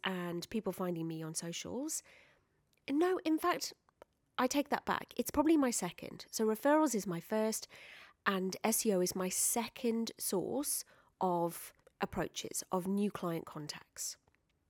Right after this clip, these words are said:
So it's well worth the investment. So that's my number two, website and S E O. Number three, this is not gonna be music to your ears necessarily.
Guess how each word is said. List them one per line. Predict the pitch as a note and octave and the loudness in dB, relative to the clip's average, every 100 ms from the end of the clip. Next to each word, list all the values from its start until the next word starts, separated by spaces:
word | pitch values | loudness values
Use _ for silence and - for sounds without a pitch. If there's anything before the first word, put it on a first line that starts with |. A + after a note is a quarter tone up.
| _ _ _ _ _ _ _ _ _ | _ _ _ _ _ _ _ _ _
So | - C4 A#3+ - | -8 -4 -4 -4
it's | B3 A3+ A3 - | -6 -6 -12 -4
well | A#3+ A#3 A#3+ B3 - | -2 0 0 0 -2
worth | G#3+ F#3+ F3+ F#3 - - | -4 -2 -2 -4 -14 -8
the | F3 | -6
investment. | D#3+ C#3+ - - - - - - _ _ _ | -6 -6 -8 -8 -10 -14 -14 -14 _ _ _
So | - G#3+ | -12 -2
that's | C4+ - | -2 2
my | C#4+ | 2
number | B3 G#3+ - | 2 0 -4
two, | - - - | -8 -10 -8
website | G#3 A3 - A3 - | -4 -4 -2 -6 -6
and | |
S | F3 - | -10 -10
E | F3 | -10
O. | - - _ _ _ _ _ _ _ _ _ A3+ | -14 -16 _ _ _ _ _ _ _ _ _ -6
Number | A3+ B3 B3+ C4+ | -2 0 2 0
three, | - - F3+ E3 C#3+ A2 - _ | -2 -4 -2 -2 -4 -10 -16 _
this | B3 D4 | -2 2
is | E4+ E4+ | 4 6
not | D#4 - | 6 6
gonna | B3 A#3+ | 4 2
be | A3 | 2
music | G#3+ G3 F3 - | 0 0 -2 -6
to | - | 4
your | G3+ - | 4 4
ears | G#3+ F3+ E3+ - - - | 4 4 2 -4 -14 -6
necessarily. | G#3 G3+ F#3+ F3+ D3+ D3 B2+ F2 - | -2 -2 -2 -2 -2 -4 -6 -10 -12